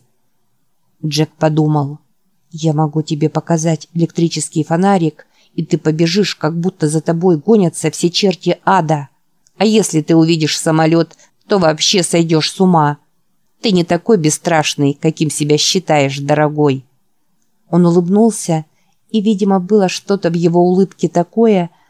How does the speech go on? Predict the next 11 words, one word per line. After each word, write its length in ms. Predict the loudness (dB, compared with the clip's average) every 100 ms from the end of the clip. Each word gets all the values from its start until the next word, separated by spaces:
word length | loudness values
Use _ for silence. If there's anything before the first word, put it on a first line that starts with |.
| _
что 240 | -12 -8 -4
совсем 400 | -4 -4 -4 -2
не 120 | 0
понравилось 560 | 0 2 0 0 -2
шашлычнику, 920 | -2 -4 -4 -4 -4 -2 -4 0 -2 -2 _ _ _ -6
потому 340 | -2 0 0
что 220 | 0 0
он 180 | 0 0 -4
отшатнулся 760 | -6 -4 -4 -2 -4 -2 0
от 80 | 0
Джека. 540 | 0 -2 -2 -2 -8